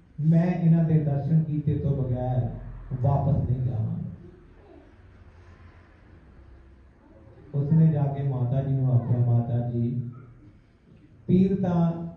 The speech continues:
जिद ते हट गया है, वो कहंदा है कि दो, चार, दस साल जिन्ना भी लग जावे, मैं इन्हां दे दर्शन करके ही जावांगा।"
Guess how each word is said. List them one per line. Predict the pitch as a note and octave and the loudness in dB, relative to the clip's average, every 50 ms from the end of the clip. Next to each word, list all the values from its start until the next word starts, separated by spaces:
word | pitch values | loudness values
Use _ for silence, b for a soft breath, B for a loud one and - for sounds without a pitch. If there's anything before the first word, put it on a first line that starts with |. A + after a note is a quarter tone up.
| - - - _ D3 C#3 C#3 | -16 -20 -10 _ -6 -4 0
जिद | - D3+ E3 E3 E3 F3+ - | 4 4 6 6 4 2 0
ते | F#3+ F#3+ F3 | 0 2 2
हट | D#3+ C#3+ | 0 0
गया | C3 B2+ C#3+ D3+ D#3+ D3 | 0 -2 0 0 2 2
है, | C#3+ C#3 C#3 - - D3+ | 2 0 0 -2 -2 2
वो | D#3 E3 E3 | 2 4 4
कहंदा | D#3+ E3 D#3 D#3 D#3+ D#3 D#3 | 4 2 0 0 2 0 0
है | D3+ D3 C#3 C3 C3 B2+ - | 0 0 0 0 0 0 -2
कि | D3 D3+ - | -2 -4 -4
दो, | - C#3+ D3 D3 D3+ D3+ | -2 -2 0 2 2 2
चार, | - C#3+ C3+ C3 C3 | 0 0 -2 -2 -2
दस | B2+ - C3 C3+ D3 D#3+ - - | -2 -2 -4 -2 -2 -4 -4 -4
साल | C#3+ C3 C3 B2+ | -4 -4 -2 -2
जिन्ना | B2+ C#3+ D3 D3 D#3+ D#3+ | -2 -2 0 2 2 4
भी | D#3+ D3 | 4 2
लग | C3 B2+ B2+ A#2+ A#2 A#2 | 2 0 -2 -2 -2 -4
जावे, | A#2+ A#2 A#2 A2+ A#2 A#2+ - - - - - - - - _ _ _ _ _ _ _ _ - | -2 -4 -2 -2 -2 -4 -4 -6 -10 -12 -16 -20 -20 -20 _ _ _ _ _ _ _ _ -4
मैं | C3+ C#3+ E3 F3 F3+ F#3+ F#3 F#3 | 2 4 6 6 6 4 2 2
इन्हां | F3 E3+ F3 F3+ F3+ E3 | 2 2 2 2 0 2
दे | D#3 D#3 D#3 D3+ D3+ D#3 - - - - - - - - - - - _ D3 | 4 4 4 4 2 0 -2 -4 -10 -12 -16 -18 -20 -20 -20 -20 -10 _ 4
दर्शन | D#3 D#3 D#3 D3 D#3 D#3 - - E3+ F3 E3+ D#3+ | 4 4 6 6 6 4 4 4 2 2 2 2
करके | D#3+ D#3 D3+ - - F3 | 2 2 2 2 0 0
ही | F3 E3 - D#3+ | 2 4 4 4
जावांगा।" | B2+ C3 C3+ C3+ D3+ D#3+ D#3+ D3+ C3 B2 - A2 A2 - - - - | 4 4 2 2 4 4 4 4 2 0 -2 -2 -4 -4 -8 -14 -16